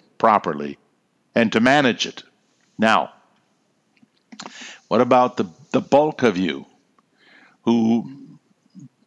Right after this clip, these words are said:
probably don't even want to listen to this <laughs> podcast? What you can do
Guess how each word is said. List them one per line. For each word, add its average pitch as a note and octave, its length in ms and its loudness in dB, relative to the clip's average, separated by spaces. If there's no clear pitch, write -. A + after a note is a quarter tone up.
probably C3+ 500 2
don't A#2+ 300 0
even B2+ 320 2
want C3+ 140 2
to C3+ 60 0
listen C#3 340 0
to C3+ 80 0
this C#3 500 -2
<laughs> - 240 -16
podcast? A#2+ 1080 0
What A2+ 220 0
you C3+ 120 0
can D#3+ 380 0
do B2 380 0